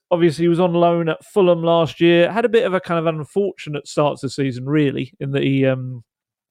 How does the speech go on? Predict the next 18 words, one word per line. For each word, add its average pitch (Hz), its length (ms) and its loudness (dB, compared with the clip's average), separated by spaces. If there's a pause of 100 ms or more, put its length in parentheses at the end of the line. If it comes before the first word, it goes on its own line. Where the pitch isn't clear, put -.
(200)
injured 151 420 2 (200)
his 135 260 -8
knee 147 560 -2
in 143 100 -8
a 139 40 -8
behind 147 400 -8
closed 139 340 -2
doors 147 320 0
match, 131 420 -8
having 147 300 -6
just 165 340 -4
made 151 180 2
his 131 100 -4
Premier 135 320 -4
League 131 160 -2
debut 135 320 -2
against 131 320 -4
Liverpool. 139 480 -2